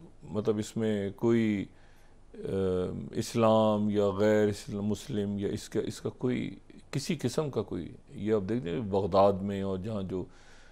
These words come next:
यहाँ जब आए थे तो वो, मतलब, वो भी तो एक मुबाहिसा ही कर रहे थे ना कि कौवा हलाल होता है या हराम। तो इसमें कोई मुस्लिम, गैर मुस्लिम जब ये, अ, कुल्हाड़ा बरसता है किसी कौम पे, तो उ-, उ-, उसकी ये बदतरीन सूरत होती है कि बेहिस हो जाते हैं लोग।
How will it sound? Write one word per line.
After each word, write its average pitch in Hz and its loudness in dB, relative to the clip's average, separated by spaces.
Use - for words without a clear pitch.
यहाँ 107 -4
जब 110 -6
आए 101 2
थे 202 -4
तो 117 -4
वो, 107 0
मतलब, 104 -2
वो 117 4
भी 156 0
तो 147 -2
एक 107 -4
मुबाहिसा 104 4
ही 143 0
कर 113 2
रहे 196 2
थे - -2
ना 160 -2
कि 147 -2
कौवा 113 4
हलाल 104 6
होता 110 0
है 101 -2
या 95 -4
हराम। 92 -8
तो - 0
इसमें 170 -2
कोई 160 -2
मुस्लिम, 139 -4
गैर 113 0
मुस्लिम 123 -6
जब 62 -6
ये, 60 -2
अ, - -10
कुल्हाड़ा 113 8
बरसता 113 0
है 110 0
किसी - -6
कौम 104 -2
पे, - -4
तो - -6
उ-, 147 -4
उ-, 180 -2
उसकी 214 -4
ये 202 2
बदतरीन 196 4
सूरत 123 -2
होती 107 -6
है 165 -2
कि 147 -2
बेहिस 139 2
हो 120 -2
जाते 95 -4
हैं 101 -10
लोग। - -14